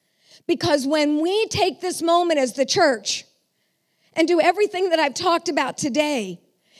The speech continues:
and we stay connected to the heart of our Father,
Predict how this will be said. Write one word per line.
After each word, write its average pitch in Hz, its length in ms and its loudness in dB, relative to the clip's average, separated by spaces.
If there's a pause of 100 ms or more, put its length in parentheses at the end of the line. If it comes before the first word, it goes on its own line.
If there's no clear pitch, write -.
(120)
and 311 180 4
we 330 120 2
stay 403 640 0
connected 311 920 -2 (500)
to 359 100 -2
the 311 100 2
heart 349 320 0
of 320 100 0
our 277 140 -2
Father, 311 600 -2